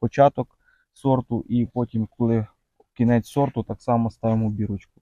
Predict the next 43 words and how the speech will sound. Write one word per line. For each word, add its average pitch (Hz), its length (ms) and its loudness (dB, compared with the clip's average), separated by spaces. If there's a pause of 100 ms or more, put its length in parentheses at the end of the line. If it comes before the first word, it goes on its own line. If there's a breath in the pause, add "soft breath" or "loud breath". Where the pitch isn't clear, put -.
(520)
Все, 208 300 2
нема 180 260 4
нічого 175 320 2
складного, 160 520 2
бо 139 140 2
часто 147 340 0
дуже 139 240 -2
запитують, 131 540 -2
я 127 80 0
посадив 127 400 -2
там 117 200 0
персик 120 360 0
з - 60 -20
кісточки, - 520 -8
от 113 240 -2
буде 123 360 0
він 135 140 2
такий, 127 280 -6
як 120 160 -4
я 123 80 0
взяв, 120 280 0
чи - 140 -6
не 113 100 0
буде. 107 320 -4 (560)
Е, - 40 0 (360)
ну, 233 220 2
це 214 140 0
лотерея, 202 600 4
може 156 280 2
бути 160 240 -4
щось, - 420 -10
щось - 260 -2
толкове, 151 420 2
може 135 260 2
бути 127 520 0
і 123 180 2
не 123 220 4
толкове, 120 500 0
почекати, 113 600 -6
може 113 400 -2
бути 117 240 -4
пройти 107 340 -6
час. 95 220 -10